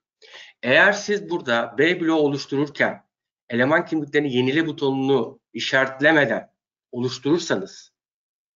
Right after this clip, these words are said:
ki onu da yaparım eğer süremiz kalırsa sonunda, e, göreceksiniz A bloğun yanına B bloğu çağırdığım zaman B bloğun iç kuvvetleri temele gelmemiş olacak. Nedeni ne olacak?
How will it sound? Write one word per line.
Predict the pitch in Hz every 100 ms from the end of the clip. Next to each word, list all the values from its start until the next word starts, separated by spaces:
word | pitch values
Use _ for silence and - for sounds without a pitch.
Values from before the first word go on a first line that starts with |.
| _ _
ki | 151
onu | 165
da | 160
yaparım | 151 156 160 113 - -
eğer | 113 110
süremiz | - 110 107 -
kalırsa | 110 107 - 95
sonunda, | - 104 92 90 - - _ _ _ _ -
e, | 120 120
göreceksiniz | 117 143 175 190 196 - 131 196 - - _ _ _ 120
A | 165 196
bloğun | 180 160 139
yanına | 123 113 110
B | 143 170
bloğu | 160 139
çağırdığım | 135 127 123 - 165
zaman | 120 135 170 113
B | 160 185
bloğun | 180 143 127 110
iç | - -
kuvvetleri | - 139 - 113 117
temele | 165 143 175
gelmemiş | 160 147 123 101 -
olacak. | 92 87 - -
Nedeni | 160 185 190
ne | 202
olacak? | 196 160 147 202 233 -